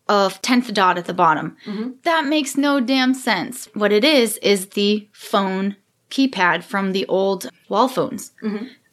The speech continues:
Speaker 1: So you had one, two, three, four, five, six, seven, eight, nine,
Speaker 2: Right.
Speaker 1: zero. So that's what it is. But that's something that needs to be spelled out because it, it disappears. A lot of these apps and the phones are designed to get out of your way for
Speaker 2: Mm-hmm.
Speaker 1: us. The senior doesn't see it as going away.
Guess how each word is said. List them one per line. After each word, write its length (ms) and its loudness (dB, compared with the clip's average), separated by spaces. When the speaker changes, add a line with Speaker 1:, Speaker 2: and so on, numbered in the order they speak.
Speaker 1:
So 280 2
you 160 0
had 80 -4
one, 140 0
two, 160 0
three, 260 4
four, 180 -2
five, 200 0
six, 280 -2
seven, 200 -4
eight, 60 -2
nine, 360 0
Speaker 2:
Right. 120 2
Speaker 1:
zero. 320 2
So 100 -12
that's 140 -4
what 100 2
it 80 2
is. 280 0
But 160 0
that's 220 -2
something 220 2
that 60 0
needs 180 -2
to 60 -10
be 100 -4
spelled 340 -2
out 300 0
because 280 -2
it, 280 -4
it 160 -2
disappears. 680 -4
A 80 -2
lot 240 2
of 80 -2
these 300 0
apps 340 2
and 80 -2
the 60 -4
phones 520 -2
are 100 -4
designed 500 0
to 180 -6
get 140 0
out 140 2
of 120 -4
your 120 -4
way 420 -2
for 120 -2
Speaker 2:
Mm-hmm. 180 2
Speaker 1:
us. 200 -6
The 140 0
senior 420 0
doesn't 380 -4
see 280 0
it 140 0
as 200 0
going 300 -4
away. 380 -2